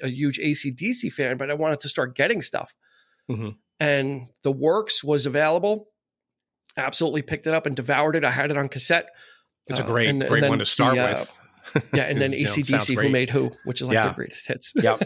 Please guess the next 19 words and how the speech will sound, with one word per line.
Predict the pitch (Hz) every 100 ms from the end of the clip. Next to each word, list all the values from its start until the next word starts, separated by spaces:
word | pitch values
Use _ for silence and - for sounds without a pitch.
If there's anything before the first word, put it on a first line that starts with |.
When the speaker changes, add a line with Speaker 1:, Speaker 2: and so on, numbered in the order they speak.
| -
Speaker 1:
<laughs> | - - 247 220 - - - - -
So, | 180 175 - 240 - - 143
Radio | 190 262 240
Gaga, | 220 240 247 254 -
and, | 190
and | 180 180 160
I, | 180 - _ _ _ - -
I | 160
think | 214
we | 208
need | 180 185
to | 165
say | - - 220 240
it, | 185 151
if, | - -
if | 147
people | 247 247 143
didn't | 165 269 285 151
know, | 123 - 151